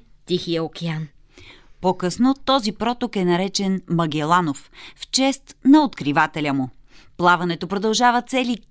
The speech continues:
Speaker 2: три месеца и половина, без пътешествениците да се натъкнат на обитаем остров. През това време обаче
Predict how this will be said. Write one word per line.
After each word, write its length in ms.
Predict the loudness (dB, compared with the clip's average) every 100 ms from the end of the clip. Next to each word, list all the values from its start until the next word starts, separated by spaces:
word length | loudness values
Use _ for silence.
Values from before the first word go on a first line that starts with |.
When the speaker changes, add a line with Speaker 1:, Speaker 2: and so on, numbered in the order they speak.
| _
Speaker 2:
три 200 | 0 4
месеца 520 | 4 4 0 -4 -4
и 140 | -4
половина, 580 | -4 -4 -2 0 0 0 -4 -18 -18 -6
без 320 | 0 0 0
пътешествениците 1120 | -4 -2 0 0 -2 -2 -2 -4 -6 -2 -2 -2
да 180 | -2
се 120 | 0 0
натъкнат 600 | 0 0 2 2 2 0
на 300 | 0 0 -2 -2
обитаем 800 | -2 -2 -6 0 2 2 0 -2
остров. 540 | 0 0 -2 -8 -10 -16 _ -20 -12
През 180 | -8 -6
това 200 | 2 2
време 320 | 2 0 2
обаче 520 | 2 2 0 -2 -4